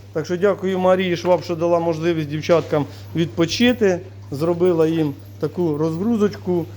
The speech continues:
І дівчатка сьогодні повернуться додому, можна сказати, з відпочинку. Хтось сказав, це час чи не час, але діти то є діти, і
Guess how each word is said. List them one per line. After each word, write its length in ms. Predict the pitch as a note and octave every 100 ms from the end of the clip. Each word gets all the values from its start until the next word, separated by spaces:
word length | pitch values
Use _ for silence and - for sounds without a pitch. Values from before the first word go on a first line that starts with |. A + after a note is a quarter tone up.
| - -
І 80 | G#3
дівчатка 500 | F#3 D#3 F3+ F3+ D#3+
сьогодні 260 | D3+ D#3+ D3
повернуться 680 | D3+ E3 D#3+ D3+ D3 C#3+ C3 - D3
додому, 720 | C3 D3+ D3 F3+ F3+ D#3+ C#3 - - - -
можна 280 | D3 D3+ D3
сказати, 520 | C#3+ D3 D#3 D3+ D3
з 40 | C3+
відпочинку. 720 | D3+ D#3 D3 G3+ G#3 E3+ D3+
Хтось 220 | - D#3+
сказав, 340 | D3 D3+ D3+ C3+
це 100 | D3
час 260 | - F3 D#3
чи 140 | E3 D3+
не 120 | D3+
час, 320 | G#3+ G3 F#3 - - -
але 240 | D#3+ F3+ F#3
діти 380 | G3+ A3 E3 D3
то 140 | F#3+
є 160 | F3 D#3+
діти, 380 | D#3+ F3+ C#3+
і 400 | C3+ D3 D#3+ D3